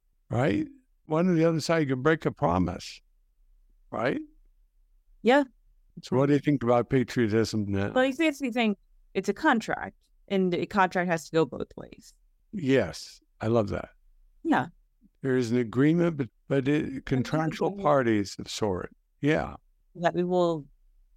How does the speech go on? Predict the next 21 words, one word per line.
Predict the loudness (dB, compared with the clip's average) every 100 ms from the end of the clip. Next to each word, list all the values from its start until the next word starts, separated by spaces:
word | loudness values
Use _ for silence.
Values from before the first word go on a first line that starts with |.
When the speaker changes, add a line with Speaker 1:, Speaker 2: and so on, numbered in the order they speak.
| _
Speaker 2:
give | -2 2
you | 0
very, | 2 2 4
very, | 4 2
very | 2
basic | 2 0 -2 -12
support. | -18 -8 -6 -6 -10 _ _ _ _ _ -8
And | -2
in | 0
exchange, | -2 0 2 2 0
you | -2 -2
will | 0 0 0 -2 -6 -12 _ _ _ _ _ _ _ 2
follow | 4 4 2
the | 2
law, | 4 2
pay | 0 0
your | 0
taxes, | 0 -2 -2 -6 -4
and | -6
flourish | -4 -2 -2 -4
generally. | -8 -6 -6 -8 -12